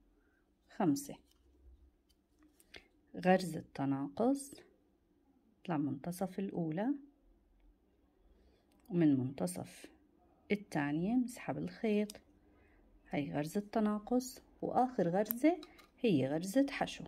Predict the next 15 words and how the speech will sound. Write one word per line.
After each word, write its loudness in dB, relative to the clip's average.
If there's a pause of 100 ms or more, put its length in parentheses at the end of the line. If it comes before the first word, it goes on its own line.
(160)
الغرزة 2
اللي 2
فيها -4
العلامة 2 (440)
هي 4
غرزة 2
حشو، -6 (1080)
ومنرجع 4
العلامة 4
لآخر 2
غرزة 0 (1500)
في 0
الدور. -2 (1800)
الدور 6
السابع، 2